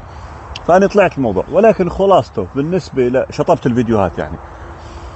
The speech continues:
بالنسبة للمطاعيم اللقاحات، الناس بتسألك تقول لك: "يا عمي، أنت ببريطانيا، طب قول لنا". طب ما أنا قلت لك يا زلمة، وصار الناس أبصر شو مالهم. ما بعرف،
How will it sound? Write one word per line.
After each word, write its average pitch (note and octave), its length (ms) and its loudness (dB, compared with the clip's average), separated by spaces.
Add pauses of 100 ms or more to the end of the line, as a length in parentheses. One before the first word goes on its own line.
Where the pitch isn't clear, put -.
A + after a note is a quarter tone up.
(340)
بالنسبة D#3+ 440 4
للمطاعيم E3 720 4
اللقاحات، C#3+ 640 -2 (240)
الناس F#3+ 320 4
بتسألك F#3 420 4
تقول F#3+ 180 4
لك: F3+ 160 2
"يا F3 40 2
عمي، F#3 220 2
أنت F3 160 0
ببريطانيا، D#3+ 640 0
طب F#3+ 240 2
قول G#3+ 140 6
لنا". E3 300 2 (180)
طب A#3 80 6
ما C4+ 80 8
أنا C4+ 240 4
قلت B3 220 4
لك D3 180 4
يا B2+ 60 4
زلمة، A2+ 380 0 (680)
وصار B3+ 360 4
الناس B3+ 320 4
أبصر A3 240 2
شو G3+ 240 2
مالهم. B2+ 360 2 (560)
ما C4+ 140 4
بعرف، G#3 320 4